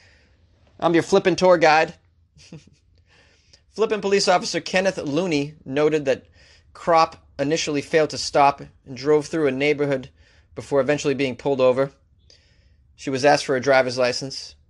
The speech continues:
She said it was suspended. <laughs> I love it. You're driving with plates, an unregistered car,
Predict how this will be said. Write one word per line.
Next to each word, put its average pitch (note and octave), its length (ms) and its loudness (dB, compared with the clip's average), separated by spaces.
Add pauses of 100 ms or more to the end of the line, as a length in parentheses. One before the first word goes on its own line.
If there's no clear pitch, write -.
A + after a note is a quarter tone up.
She - 440 -14
said D#3 180 2
it D3 60 4
was C#3 120 -2
suspended. C3+ 600 -2 (380)
<laughs> - 380 -18
I D#3+ 60 0
love E3+ 160 4
it. - 120 -4 (260)
You're G#3+ 100 -2
driving B3+ 300 4
with G3+ 160 2
plates, F3 420 0 (1000)
an F#3 160 -8
unregistered G3+ 640 -2
car, D3+ 460 2